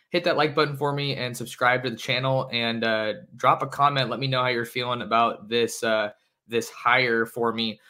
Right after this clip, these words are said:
Um, and then same goes if you guys are watching on replay. But before we get into Stein, there's a little bit of recruiting news that I want to get into this morning. Um, that is five-star edge rusher Mateo Uiagalelei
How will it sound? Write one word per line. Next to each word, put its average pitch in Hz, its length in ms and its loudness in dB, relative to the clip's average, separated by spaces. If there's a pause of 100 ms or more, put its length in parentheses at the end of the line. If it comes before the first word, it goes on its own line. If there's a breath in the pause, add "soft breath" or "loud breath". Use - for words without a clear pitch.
(300 loud breath)
Um, 104 640 2 (300)
and 113 80 -2
then 117 240 -6
same 143 260 -2
goes 135 220 2
if 127 40 -6
you 127 60 -4
guys 127 160 0
are 120 60 0
watching 120 320 0
on 113 240 -2
replay. 123 720 -4 (260 loud breath)
But 139 120 -4
before 175 180 0
we 175 80 4
get 170 100 2
into 156 140 0
Stein, 139 420 0
there's 139 140 0
a 131 40 2
little 160 280 -4
bit 175 100 -2
of 170 60 2
recruiting 147 480 0
news 147 320 -4
that 139 180 2
I 127 80 0
want 127 360 -2
to 127 260 -2
get 120 160 0
into 127 420 -2
this 117 280 -6
morning. 147 420 -2 (300 loud breath)
Um, 113 640 2
that 120 240 0
is 120 560 -4
five-star 143 680 2
edge 139 160 0
rusher 139 500 0 (140)
Mateo 139 460 -2
Uiagalelei 131 800 0